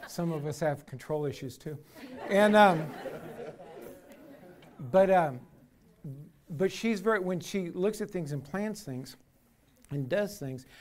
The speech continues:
other than the creative ty-, side, she's very creative in that, and I'm not creative.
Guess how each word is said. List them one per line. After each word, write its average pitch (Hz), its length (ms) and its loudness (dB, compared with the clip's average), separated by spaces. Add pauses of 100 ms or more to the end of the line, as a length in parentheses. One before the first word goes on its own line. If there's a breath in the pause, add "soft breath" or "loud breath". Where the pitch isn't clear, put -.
(120 loud breath)
other 233 200 4
than 208 200 0
the 160 80 -4
creative 156 440 -4
ty-, 135 260 -8
side, 120 340 -10
she's 139 160 -12
very 160 180 -6
creative 135 540 -8
in 127 80 -8
that, 135 180 -8
and 131 140 -12
I'm 131 80 -10
not 135 200 -10
creative. 143 460 -8